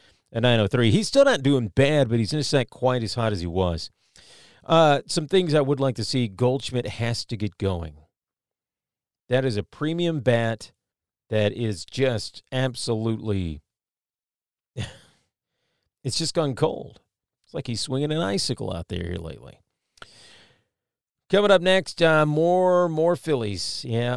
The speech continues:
more Phillies coming up for the Cardinals. And, uh, I tell you what, they've, they've gotta do better than they've been doing.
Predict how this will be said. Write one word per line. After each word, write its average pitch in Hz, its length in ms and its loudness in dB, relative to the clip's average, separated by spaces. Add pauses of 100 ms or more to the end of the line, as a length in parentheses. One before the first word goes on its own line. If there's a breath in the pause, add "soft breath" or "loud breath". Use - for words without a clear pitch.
(160)
more 123 240 -2
Phillies 120 420 -2
coming 117 240 -2
up 110 120 -2
for - 80 -12
the 107 80 -6
Cardinals. 117 560 0
And, 107 560 0
uh, 101 340 0 (720 soft breath)
I - 160 -20
tell 113 160 -2
you 104 140 -2
what, 98 280 -2 (800)
they've, 110 180 -6 (140)
they've 107 240 -4
gotta 107 300 0
do 101 140 -6
better 90 500 -2 (240)
than 104 80 -18
they've 90 160 -6
been 90 160 -4
doing. 80 400 -2